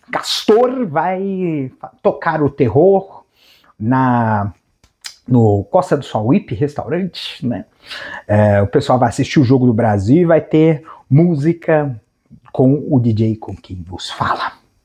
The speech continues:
Então, demorou, mano! Cola lá, fica na, na Rua Verbo Divino, perto da estação Granja Julieta do, do, do metrô. Vocês estão convidados, convocados e vamos lá.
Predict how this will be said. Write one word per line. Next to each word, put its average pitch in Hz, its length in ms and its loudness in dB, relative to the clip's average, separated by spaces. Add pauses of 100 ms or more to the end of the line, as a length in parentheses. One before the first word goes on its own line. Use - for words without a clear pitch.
(140)
Então, 117 280 -2 (440)
demorou, 294 1120 4
mano! 135 600 -2
Cola 147 280 -2
lá, 165 340 -4 (480)
fica 147 460 -2 (880)
na, 98 760 -2 (380)
na 101 160 -2
Rua 170 380 0
Verbo 143 280 2
Divino, 120 420 -2
perto 156 520 -6
da 113 140 -8
estação 123 400 -6
Granja 120 240 2
Julieta 110 480 0
do, 92 300 -6 (500)
do, 92 480 -8
do - 140 -8
metrô. 151 580 2
Vocês 120 260 -6
estão 170 400 -2 (360)
convidados, 160 760 0
convocados 165 840 0
e 165 80 6
vamos 147 420 0
lá. 107 240 -2